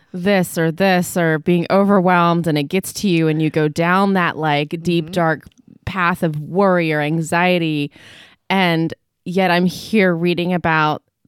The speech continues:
Speaker 1: you know, these women that managed to escape and save
Speaker 2: Uh-huh.
Speaker 1: themselves after years of just unimaginable abuse.
Speaker 2: Trauma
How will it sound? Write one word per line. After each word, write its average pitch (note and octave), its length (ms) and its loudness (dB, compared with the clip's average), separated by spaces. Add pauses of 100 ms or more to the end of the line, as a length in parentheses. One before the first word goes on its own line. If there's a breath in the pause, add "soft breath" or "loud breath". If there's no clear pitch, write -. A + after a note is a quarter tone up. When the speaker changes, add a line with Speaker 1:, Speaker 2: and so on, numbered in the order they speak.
(420)
Speaker 1:
you G3 160 2
know, D#3+ 240 2
these F3 260 0
women D#3+ 600 0
that D#3 340 -2 (100)
managed D#3+ 640 0
to E3 320 0
escape - 680 -4 (260)
and E3+ 240 0
save D#3 220 -2
Speaker 2:
Uh-huh. E3 80 -2
Speaker 1:
themselves D#3+ 360 -2
after D#3+ 340 -2
years D3+ 960 0
of D#3 220 -2
just - 580 -4 (160)
unimaginable D3 1120 0
abuse. C#3 640 -4
Speaker 2:
Trauma C#3+ 160 -14